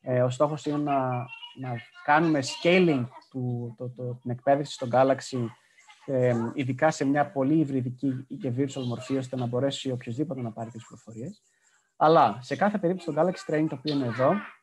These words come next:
έχει πολλά courses τα οποία μπορεί να χρησιμοποιηθούν για το, για την ανάλυση δεδομένων. Ε, αυτό που έδειξα σήμερα βασίζεται πάρα πολύ σε αυτήν εδώ την παρουσίαση.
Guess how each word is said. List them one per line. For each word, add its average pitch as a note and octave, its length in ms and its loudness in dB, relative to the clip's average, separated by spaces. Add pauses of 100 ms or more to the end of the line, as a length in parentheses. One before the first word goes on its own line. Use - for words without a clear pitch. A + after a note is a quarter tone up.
(200)
έχει F3 480 2 (180)
πολλά E3 340 6
courses E3+ 340 4
τα F3 60 4
οποία E3+ 260 6
μπορεί D#3+ 220 6
να F3+ 100 -2
χρησιμοποιηθούν D#3+ 720 -2 (500)
για D3 280 2
το, C#3 680 2
για C3+ 120 -8
την C3+ 100 -10
ανάλυση D#3 300 -2
δεδομένων. C3+ 540 0 (600)
Ε, C3 480 2 (640)
αυτό C3 420 0
που G3+ 140 2
έδειξα F#3 320 2
σήμερα D3 680 0
βασίζεται D3+ 540 -6
πάρα F3+ 260 2
πολύ F3+ 180 -4
σε F3 100 -10
αυτήν E3 200 -14
εδώ E3 200 -2
την D#3+ 200 -6
παρουσίαση. B2 680 -8